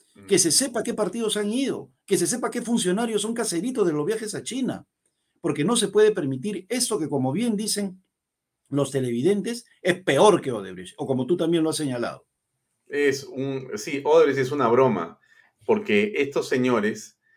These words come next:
Speaker 2: eh, además se mueven de una manera muy importante, ¿no? Porque no es una empresa privada, es el Estado chino con una máscara privada chiquita,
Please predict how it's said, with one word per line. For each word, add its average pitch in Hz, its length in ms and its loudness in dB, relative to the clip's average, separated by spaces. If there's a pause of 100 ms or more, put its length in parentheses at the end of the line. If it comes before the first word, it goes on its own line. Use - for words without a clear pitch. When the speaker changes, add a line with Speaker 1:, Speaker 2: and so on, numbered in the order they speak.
(360)
Speaker 2:
eh, 95 440 -6
además 104 640 -2
se - 220 -8
mueven 131 320 -2
de 113 80 -4
una 127 180 -4
manera 113 380 -4
muy 139 540 -6
importante, 98 840 -4
¿no? 160 300 -8 (380)
Porque 95 560 0
no 113 180 0
es 147 160 0
una 151 120 -4
empresa 143 420 -4
privada, 107 520 2 (880)
es 131 200 -4
el 135 160 0
Estado 139 460 0
chino 110 560 -4
con 104 180 0
una 127 160 0
máscara 143 540 -2
privada 131 360 -2
chiquita, 107 560 -12